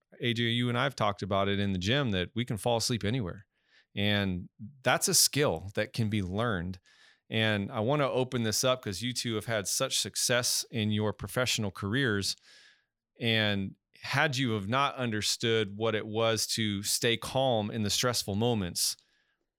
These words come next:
success wouldn't have happened. And we've talked about this,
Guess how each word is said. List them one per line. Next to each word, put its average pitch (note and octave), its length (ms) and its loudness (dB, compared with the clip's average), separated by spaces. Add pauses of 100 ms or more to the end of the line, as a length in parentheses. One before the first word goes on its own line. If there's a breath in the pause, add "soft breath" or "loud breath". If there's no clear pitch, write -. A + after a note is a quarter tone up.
(100)
success - 500 2
wouldn't A#2+ 220 0
have C3 100 -2
happened. G2 340 0
And F#2+ 100 -2
we've G#2 160 -2
talked A#2 280 0
about G#2+ 280 0
this, - 500 0